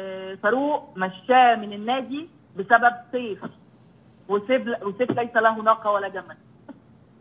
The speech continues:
سيف ملوش دعوة بالموضوع. هو سيف كان خ-، حط رجله في الملعب. هو أبوه كان ليه سبب مجدي فمعاه. ما هو بقاله دلوقتي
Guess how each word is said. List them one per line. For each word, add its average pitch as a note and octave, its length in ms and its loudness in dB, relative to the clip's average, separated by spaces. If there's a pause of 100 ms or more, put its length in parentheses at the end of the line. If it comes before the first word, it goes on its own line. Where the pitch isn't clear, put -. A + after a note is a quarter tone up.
(340)
سيف A#3 160 0
ملوش A3 240 -2
دعوة F#3+ 320 4
بالموضوع. F3+ 480 -8
هو G3+ 240 -2
سيف B3+ 120 0
كان A3 220 0
خ-، - 180 2
حط - 300 6
رجله A3+ 300 0
في - 340 -14
الملعب. G#3 360 0 (640)
هو F#3+ 200 0
أبوه A3 500 0
كان F#3+ 220 -6
ليه A#3+ 200 -8
سبب A3+ 300 4
مجدي A3 320 -2
فمعاه. G3+ 460 -2 (200)
ما E3+ 60 -12
هو F3+ 100 -6
بقاله A#3 340 2
دلوقتي A3+ 460 0